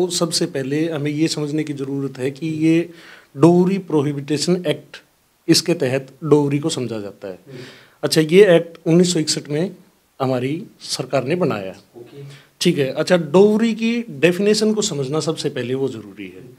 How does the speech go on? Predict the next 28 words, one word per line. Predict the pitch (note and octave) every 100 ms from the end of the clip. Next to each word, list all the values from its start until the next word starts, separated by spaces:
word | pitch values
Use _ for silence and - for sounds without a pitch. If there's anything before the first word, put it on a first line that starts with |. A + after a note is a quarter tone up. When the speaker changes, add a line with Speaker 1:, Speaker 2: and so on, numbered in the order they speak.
| _ - - _ -
Speaker 1:
इसमें | E3 G#3 G#3+
क्या | G3
है, | D#3+
definition | D#3+ E3+ E3 E3 E3
के | D3+
अंदर | D#3 D#3 C#3
डाउरी | E3 F#3 F#3 G3+ G#3+ -
जो | D3+ D#3+
section | F3 E3+ F3
टू | F3 F3+ F3
जो | E3+
है | C#3+
वो | D#3
उसको | E3 -
define | F#3+ F3 B2
करता | A2 G2+ -
है। | F#2
Speaker 2:
ओके। | F2+ - A#2 - C#3 - -
Speaker 1:
तो | D3 D3 D#3+ F3
डाउरी | C#3 D3+ F3+ G3 G#3+
के | G#3+
अंदर | G3 G3+
साफ | G3 - F3+ F#3+
साफ | F#3+ D#3
लिखा | C3+ A#2+
हुआ | A#2+ A#2
है, | A2
दहेज | A2 A#2+ D3+